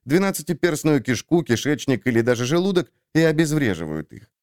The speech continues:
Если какому-то патогену все же удается проскочить, печень подает сигнал, и одна из белых кровяных клеток желчевыводящих путей моментально его атакует,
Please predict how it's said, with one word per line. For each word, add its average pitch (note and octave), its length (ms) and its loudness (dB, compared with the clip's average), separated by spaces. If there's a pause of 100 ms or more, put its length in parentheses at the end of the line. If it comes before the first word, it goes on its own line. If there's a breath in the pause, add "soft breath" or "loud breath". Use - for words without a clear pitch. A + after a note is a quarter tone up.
(280)
Если A2 280 4
какому-то A2+ 440 2
патогену A2 540 0
все B2+ 160 -2
же A2 140 0
удается G#2+ 560 0
проскочить, B2 640 -4 (180)
печень F#3+ 380 2
подает F3 400 0
сигнал, E3 480 2
и A#2+ 60 4
одна C#3 340 0
из C3+ 120 -2
белых C#3+ 380 0
кровяных D3 380 0
клеток D3+ 360 -2
желчевыводящих B2+ 920 0
путей F3 340 0
моментально D#3 640 0
его D#3+ 240 0
атакует, C3+ 520 -2